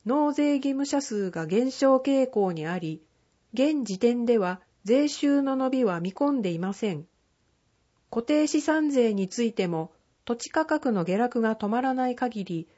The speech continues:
増えるのは難しいと思っています。歳出。五円プロジェクト、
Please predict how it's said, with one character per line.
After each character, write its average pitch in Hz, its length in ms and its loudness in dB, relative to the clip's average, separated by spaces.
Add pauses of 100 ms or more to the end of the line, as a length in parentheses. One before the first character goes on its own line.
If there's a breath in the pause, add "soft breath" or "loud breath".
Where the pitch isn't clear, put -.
(220 soft breath)
増 240 80 0
え 311 120 4
る 294 100 0
の 226 140 0
は 170 140 -2
難 247 360 -2
し 277 220 -2
い 240 40 -6
と 180 120 0
思 185 140 -2
っ 202 80 -6
て 190 120 -4
い 170 100 -4
ま 156 160 -8
す。 - 220 -20 (2500)
歳 277 260 0
出。 240 440 -2 (2000)
五 247 180 8
円 311 180 2
プ 311 140 0
ロ 311 120 4
ジ 285 100 4
ェ 247 40 2
ク 247 100 -10
ト、 180 320 -2